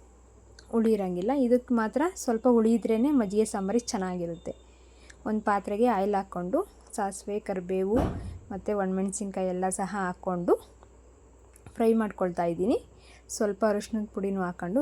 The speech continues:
ರುಬ್ಬಕ್ಕೂ ಸಹ ಮಜ್ಜಿಗೆನೇ ಹಾಕ್ಕೊಂಡು ರುಬ್ಕೊಂಡು, ರುಬ್ಕೊಂಡಿರ್ತೀವಿ. ಈ, ಇದಕ್ಕೆ, ಈ ಸಾಂಬಾರಿಗೆ ನೀರೇನು ಹಾಕ್ಕೊಳ್ತಾ ಇಲ್ಲ, ಬರೀ ಮಜ್ಜಿಗೆನೇ ಹಾಕ್ಕೊಳ್ತಾ ಇದ್ದೀನಿ.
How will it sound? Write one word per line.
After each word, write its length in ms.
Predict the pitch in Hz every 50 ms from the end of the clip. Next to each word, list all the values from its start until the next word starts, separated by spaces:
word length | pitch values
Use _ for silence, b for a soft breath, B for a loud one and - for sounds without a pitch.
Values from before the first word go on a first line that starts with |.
| 277 269
ರುಬ್ಬಕ್ಕೂ 380 | 226 208 220 254 254 - 277 254 -
ಸಹ 240 | 247 226 240 277 320 320 254
ಮಜ್ಜಿಗೆನೇ 380 | 233 190 - - 247 247 254 240
ಹಾಕ್ಕೊಂಡು 300 | 214 214 - 233 226 196 202
ರುಬ್ಕೊಂಡು, 360 | 190 185 - - 202 190 190 180 - - - - - 226 226
ರುಬ್ಕೊಂಡಿರ್ತೀವಿ. 720 | 226 190 - - 240 233 220 202 175 - - 190 214 320 466 - b b b b b b b b b b b b - - 254
ಈ, 40 | 240 240 226 220 240
ಇದಕ್ಕೆ, 300 | 226 254 247 - - 302 - - 233
ಈ 20 | 233 - 254
ಸಾಂಬಾರಿಗೆ 460 | 226 226 233 240 240 226 226 - 466 B B B B - 240
ನೀರೇನು 340 | 254 262 269 269 262 262 254 208
ಹಾಕ್ಕೊಳ್ತಾ 380 | 196 - - 202 190 - 202 185 180
ಇಲ್ಲ, 100 | 185 180 180
ಬರೀ 160 | 202 190 202 208 208
ಮಜ್ಜಿಗೆನೇ 400 | 202 190 - 196 220 214 214 208 202
ಹಾಕ್ಕೊಳ್ತಾ 400 | 185 - - 190 185 175 202 185 175
ಇದ್ದೀನಿ. 260 | 175 180 175 202 311